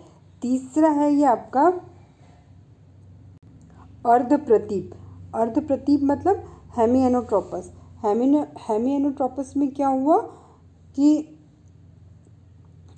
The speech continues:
इसमें funicle जो है सीध में नहीं है, बल्कि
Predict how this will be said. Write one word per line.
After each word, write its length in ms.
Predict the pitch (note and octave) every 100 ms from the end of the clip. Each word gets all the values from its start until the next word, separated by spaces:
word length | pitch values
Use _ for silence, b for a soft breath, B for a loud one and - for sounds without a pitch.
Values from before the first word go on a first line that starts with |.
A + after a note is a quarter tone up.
| -
इसमें 400 | B3 A#3 C4 D4+
funicle 500 | B3+ A#3+ B3 D4+ D4+
जो 120 | C#4
है 380 | C4+ C4+ F#4+ - - - - -
सीध 380 | - C4 C#4
में 140 | C#4+ C#4
नहीं 260 | G#3 F#3
है, 140 | E3 E3 - -
बल्कि 640 | G3 A#3 C4 D4 D#4+ D#4+